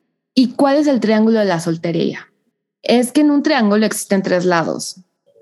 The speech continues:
Me siento sola en el trabajo, me siento sola en la casa y me siento sola en el amor. Entonces estoy viviendo este triángulo. ¿Quién ha-, quién se siente así con este triángulo? ¿Y por qué sola en el trabajo? Porque si bien emprender es una de las cosas más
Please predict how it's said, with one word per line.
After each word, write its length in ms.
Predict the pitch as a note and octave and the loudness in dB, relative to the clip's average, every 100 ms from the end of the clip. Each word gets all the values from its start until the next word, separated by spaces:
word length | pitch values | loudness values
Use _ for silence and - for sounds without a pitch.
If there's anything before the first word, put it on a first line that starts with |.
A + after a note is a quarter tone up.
| _ - | _ -4
Me 140 | F#3+ | -2
siento 320 | F#3+ F3+ F#3 | 0 0 -2
sola 460 | F3+ A3+ B3+ C#4 - | 0 0 0 -2 -2
en 140 | G3+ | -2
el 100 | G3+ | 0
trabajo, 540 | G3 A3+ A#3 A3 A#3 A#3+ | 0 0 0 0 -2 -2
me 120 | G3 | -4
siento 300 | F#3 F3+ - | -4 -4 -4
sola 560 | - A3 A3 A3 A3+ A3+ _ _ _ _ | -2 0 2 0 -2 -6 _ _ _ _
en 120 | G3+ F#3+ | 0 0
la 120 | E3+ | 0
casa 440 | - G3+ G#3 B3 | -2 -2 0 0
y 60 | A3 | 0
me 100 | F3+ | 0
siento 300 | F#3 F3+ - | -2 -2 -2
sola 300 | - G3+ F3+ | -2 0 0
en 80 | F3 | 0
el 120 | G2 | -2
amor. 360 | F2+ - - _ | -2 -4 -8 _
Entonces 500 | G3 G3 A3 G#3+ A#3+ | -6 0 2 2 0
estoy 220 | G#3+ G#3+ | -2 0
viviendo 340 | A3 A3 A3 A3+ | 2 2 2 0
este 180 | A3+ | -2
triángulo. 420 | B3 D4 C#4+ B3+ A3+ | -2 -2 0 -2 -4
¿Quién 300 | - B3 C4 | -4 -2 0
ha-, 260 | B3+ - | -2 -6
quién 220 | - D4+ F#4 | -2 -2 -2
se 100 | F#4+ | -2
siente 280 | D#4+ D4+ D4 | 0 0 0
así 200 | D4+ D#4 | -2 -2
con 160 | D4 B3+ | 0 -2
este 220 | B3 A#3+ | -2 -2
triángulo? 460 | A3+ G#3 F#3 F3 - - - - - - | -2 -2 -2 -4 -8 -18 -20 -20 -20 -4
¿Y 80 | B3 | 0
por 200 | D#4 D#4+ | 2 2
qué 220 | F4+ F#4+ G#4 - - | 2 2 0 -4 -10
sola 240 | A3+ C#4+ D4 | -2 0 2
en 80 | |
el 100 | C#4 | 0
trabajo? 520 | A3 G#3 G#3 G#3 G3 F#3+ | 0 -2 -2 -4 -6 -4
Porque 540 | F#3+ F#3+ G#3 G3+ - | -4 -2 0 0 -4
si 160 | - A3 | -4 0
bien 220 | A3 A#3+ | 2 2
emprender 480 | C#4+ A#3 G3 F#3+ F#3+ | 0 0 0 0 -2
es 180 | G3+ G3+ | -2 -2
una 160 | G3 | -2
de 60 | G3 | -2
las 180 | F#3 F3 | -4 -6
cosas 320 | F3+ F#3+ F#3 | -4 -4 -2
más 400 | F#3 F#3+ - - | -2 -2 -6 -16